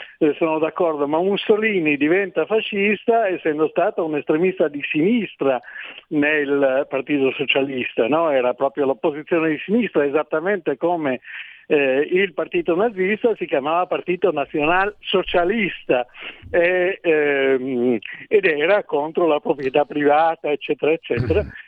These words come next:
Speaker 1: E molti ritengono che sia fascismo che comunismo siano eresie socialiste in qualche modo, che quindi eresie di sinistra per una serie di ragioni, eh, molto,
Speaker 2: Sì.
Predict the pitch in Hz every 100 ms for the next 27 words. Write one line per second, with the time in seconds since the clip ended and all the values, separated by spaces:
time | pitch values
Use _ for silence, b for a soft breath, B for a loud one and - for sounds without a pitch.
0 | B B 208 226 208 170 226 196 156 185
1 | 202 190 220 220 165 143 196 190 180 190
2 | 196 160 151 190 208 208 196 208 220 196
3 | - 180 170 175 - 175 180 175 156 180
4 | 233 233 208 214 - 160 - 156 190 220
5 | 165 - 143 127 151 135 - 151 147 165
6 | 196 147 131 - 151 156 139 B B B
7 | 185 165 160 165 233 185 147 - 165 226
8 | 202 170 143 147 147 143 160 156 151 147
9 | 147 127 143 143 151 135 B B B B
10 | B 156 143 135 143 151 - 160 143 135
11 | 131 127 127 120 90 78